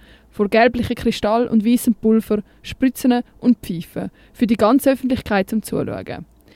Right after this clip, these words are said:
Was sind das für geile Klumpen, von denen ganz Zürich Angst hat? Und was machen sie mit den Menschen, wo sie rauchen? Zum Wissen, was Crack genau ist, schauen wir zuerst mal Kokain an. Crack ist nämlich eine weiterverarbeitete Form davon.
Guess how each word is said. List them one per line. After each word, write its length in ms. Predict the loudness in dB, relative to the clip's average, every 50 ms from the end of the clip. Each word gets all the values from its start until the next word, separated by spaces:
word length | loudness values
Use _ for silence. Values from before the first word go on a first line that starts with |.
| _ _ _ _ _
Was 180 | 0 0 0 2
sind 180 | 2 0 2
das 160 | 2 0 0
für 200 | 2 2 2 2 0 -2 _ _ -4 0
geile 260 | 0 2 2 2 0
Klumpen, 460 | 2 2 2 2 2 2 0 -2 -4 -6 -12 -8 _
von 140 | 0 2
denen 180 | 4 4 4 2
ganz 300 | 0 0 0 0 0 2
Zürich 260 | 2 2 2 2 0
Angst 300 | 0 0 0 0 -2 -4
hat? 200 | -6 -6 -6 -10 -20 _ -12 -4 0
Und 100 | 2 2
was 120 | 4 4
machen 220 | 4 4 4 2 2
sie 100 | 2 4
mit 180 | 4 4 2
den 100 | 0 -2
Menschen, 380 | 0 0 0 0 0 0 -4 -4 -6 _ _ _
wo 120 | 0 0
sie 140 | 2 2 2
rauchen? 440 | 0 0 0 -2 -2 -2 -4 -8 -8 -10 -14 -20 _ _ _ _ _ _ _ _ _ _ _ _ _ _ -8
Zum 160 | -4 -2 0
Wissen, 260 | 0 0 0 0 0
was 240 | 0 0 -2 -4 -6
Crack 240 | -4 -4 -4 -4 -2
genau 260 | -2 -2 0 0 0
ist, 280 | -2 -4 -6 -8 -8 -4 -2
schauen 200 | 0 0 0 0
wir 100 | -2 -2
zuerst 380 | -2 0 0 0 0 0 2
mal 180 | 2 2 2 0
Kokain 560 | -2 -2 -4 -4 -4 -4 -4 -4 -4 -6 -8
an. 140 | -10 -12 -16 _ _ _ _ _
Crack 260 | -6 0 2 2 2 0 -4 -20 -12 -8
ist 160 | -4 0 2
nämlich 300 | 2 2 2 0 -2 -4
eine 180 | -6 -2 0
weiterverarbeitete 1040 | 2 2 2 2 0 -4 -6 -6 -4 -2 -2 -2 -2 -2 -4 -6 -6 -8 -10 -10 -10
Form 420 | -8 -6 -4 -4 -2 -2 -2 -4 -6
davon. 460 | -8 -8 -6 -8 -10 -10 -10 -14